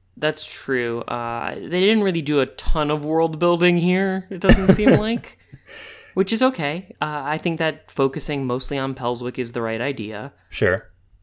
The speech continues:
Speaker 1: Especially if you're trying to get that, you know, uh, handicapable perspective. But then the, the parts where they do veer away from him are really b-,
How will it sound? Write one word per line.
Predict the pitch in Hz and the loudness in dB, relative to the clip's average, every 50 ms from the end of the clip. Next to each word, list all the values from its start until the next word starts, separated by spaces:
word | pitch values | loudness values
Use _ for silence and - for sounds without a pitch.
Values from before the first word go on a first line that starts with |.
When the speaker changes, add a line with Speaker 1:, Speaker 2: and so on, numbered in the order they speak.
| _ _ - | _ _ -18
Speaker 1:
Especially | - - - 135 - - 135 | -10 -4 -4 -4 -4 -4 -6
if | 123 | -6
you're | 131 131 | -6 -6
trying | - - 123 120 | -6 -4 -6 -4
to | 117 117 | -4 -4
get | 113 120 123 120 | -4 -6 -6 -4
that, | - 113 107 110 - | -4 -6 -6 -6 -6
you | 110 110 | -8 -8
know, | 107 104 104 104 104 107 | -8 -8 -8 -8 -8 -10
uh, | - - 107 104 104 104 104 104 107 117 120 - | -10 -10 -10 -8 -8 -10 -10 -10 -12 -14 -18 -16
handicapable | - 123 120 110 107 107 - 120 110 107 - _ _ - 107 101 95 | -14 -10 -8 -8 -8 -8 -8 -8 -8 -8 -8 _ _ -12 -12 -12 -4
perspective. | - - - - - 104 101 - - - 107 110 117 - _ _ _ _ _ _ _ _ _ _ _ - | 0 0 0 2 0 -8 -10 -10 -8 -8 -8 -8 -10 -14 _ _ _ _ _ _ _ _ _ _ _ -6
But | - 147 147 143 | -4 -4 -2 2
then | 170 175 175 170 135 143 135 | 2 2 2 2 -2 -2 0
the, | 143 143 139 139 120 - - - | 0 0 0 0 -2 -6 -6 -2
the | 143 147 143 | -2 0 0
parts | - 147 151 143 - - | 2 2 0 0 0 -2
where | 139 131 | -2 0
they | 127 123 | 0 0
do | 123 123 170 208 202 | 0 2 2 2 2
veer | 143 127 135 131 131 127 | 2 2 0 0 0 0
away | 123 131 160 180 190 | 0 0 0 0 -2
from | 175 - 127 117 117 | -2 -4 -6 -6 -6
him | 113 107 104 107 104 - _ _ _ - - | -6 -6 -6 -8 -10 -12 _ _ _ -6 -2
are | 127 127 123 | 0 0 0
really | 117 117 127 131 123 123 120 117 117 117 113 110 - | 0 0 0 0 0 0 -2 -2 -4 -6 -8 -10 -12
b-, | - | -16